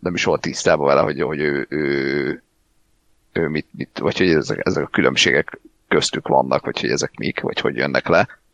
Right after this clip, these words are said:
Meg, meg szerintem, szerintem az, az sokkal, ö, nem tudom, képmutatóbb, hogyha, hogyha van egy ilyen a végén.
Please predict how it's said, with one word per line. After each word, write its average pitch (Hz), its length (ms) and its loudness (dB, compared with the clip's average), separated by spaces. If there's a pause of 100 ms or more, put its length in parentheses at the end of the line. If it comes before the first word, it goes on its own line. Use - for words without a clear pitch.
(560)
Meg, 90 520 4
meg 104 180 2
szerintem, 98 880 2 (380)
szerintem 98 500 2
az, 104 200 0
az 92 220 2
sokkal, 80 800 4 (120)
ö, 71 540 4 (1300)
nem 78 240 0
tudom, 73 240 0
képmutatóbb, 80 800 0 (360)
hogyha, 76 800 4 (580)
hogyha 73 1040 4
van 65 260 0
egy 69 200 0
ilyen 65 160 4
a 67 100 2
végén. 60 500 0